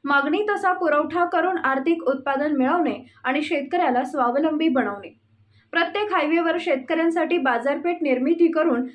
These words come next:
शेतमाल बारा तासात विकला जाईल अशी यंत्रणा निर्माण करणे,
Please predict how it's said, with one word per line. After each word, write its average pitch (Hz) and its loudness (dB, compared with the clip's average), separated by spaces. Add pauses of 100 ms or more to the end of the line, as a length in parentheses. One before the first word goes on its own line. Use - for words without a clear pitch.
शेतमाल 381 0
बारा 285 2
तासात 359 0
विकला 285 -2
जाईल 294 0
अशी 302 -2
यंत्रणा 269 -2
निर्माण 247 0
करणे, 208 -4